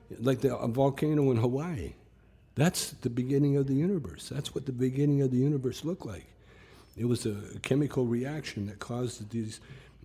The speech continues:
incredible heat to, to, to melt gold and to create gold. And that's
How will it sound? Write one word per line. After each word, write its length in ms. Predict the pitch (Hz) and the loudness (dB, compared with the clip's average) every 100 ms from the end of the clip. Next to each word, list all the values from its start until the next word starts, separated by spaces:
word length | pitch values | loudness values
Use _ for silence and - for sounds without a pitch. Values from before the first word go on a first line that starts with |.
| - | -6
incredible 840 | 113 110 - 98 135 160 135 113 | -2 -2 -4 -2 0 2 0 -2
heat 520 | 110 156 170 160 - - | 0 0 0 -2 -12 -6
to, 220 | 117 113 | -4 -4
to, 280 | - 127 117 | -4 -2 -2
to 180 | 107 - | -4 -2
melt 340 | 104 127 165 - - - - - 107 | 2 2 0 -4 -16 -20 -20 -12 4
gold 480 | 120 214 95 - - - - - - - - - - - | 6 6 2 -4 -14 -20 -20 -20 -20 -20 -20 -20 -20 -8
and 300 | - 110 101 | -2 0 0
to 80 | - | -2
create 460 | - 117 180 220 - | -4 -2 -2 -4 -6
gold. 380 | 87 76 78 - - - - - - - | -4 -4 -8 -14 -20 -20 -20 -20 -20 -6
And 240 | 117 117 95 | 2 2 2
that's 500 | 120 151 - - | 0 -4 -8 -8